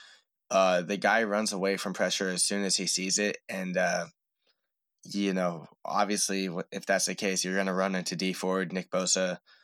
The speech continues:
You know, now Demontre Moore, now that they brought him back because of Ronald Blair's A C L injury. So they gotta contain Murray by just keeping him in the pocket. Don't let him make plays with his feet.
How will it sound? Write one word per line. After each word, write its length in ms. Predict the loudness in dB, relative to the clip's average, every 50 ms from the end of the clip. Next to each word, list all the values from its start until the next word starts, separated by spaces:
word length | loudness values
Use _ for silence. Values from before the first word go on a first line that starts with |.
| _ _ _ _ _ _
You 80 | -2 0
know, 140 | 0 2
now 220 | 4 4 4 4 2
Demontre 500 | 2 2 4 4 4 4 2 0 0 2
Moore, 260 | 4 6 6 6 4
now 160 | 4 0 -2
that 220 | -2 -4 -8 -6 _
they 160 | -6 -6 -2
brought 240 | 0 2 2 2 2
him 180 | 0 -2 0
back 220 | 0 -2 -2 -2 -4
because 240 | -8 -8 -4 -4
of 140 | -4 0 2
Ronald 240 | 2 2 2 0 -2
Blair's 320 | -2 -2 -2 -2 -2 -4
A 80 | -2 -2
C 160 | 0 2 2
L 160 | 2 2 2
injury. 340 | 0 -2 -4 -4 -4 -2 0
So 380 | 0 2 2 2 0 -2 -4 -6 _ -20 -20 -20 -20 -20 -20 -20 -20 -20 _ _ _ -12 -4
they 220 | -2 0 0 4
gotta 260 | 4 4 4 4 2
contain 400 | 2 0 -2 0 2 2 2 4
Murray 240 | 4 4 4 4 4
by 180 | 4 2 2 2
just 300 | 0 -2 -4 -4 -6 -8
keeping 300 | -8 -8 -6 -4 -4 -4
him 180 | -2 -2 0
in 60 | 0
the 80 | -2 -2
pocket. 480 | 0 0 0 0 0 0 -2 -2 -2 -6 _ -20 -20 -20 _ _ -2
Don't 320 | 2 2 4 4 2 2
let 200 | 2 0 0 0
him 200 | -2 -4 -2 -2
make 220 | -2 -2 -4 -4 -4
plays 260 | -2 -2 -2 -2 -2
with 140 | -6 -6 -4
his 180 | -4 -4 -4
feet. 360 | -6 -6 -4 -2 -2 -4 -4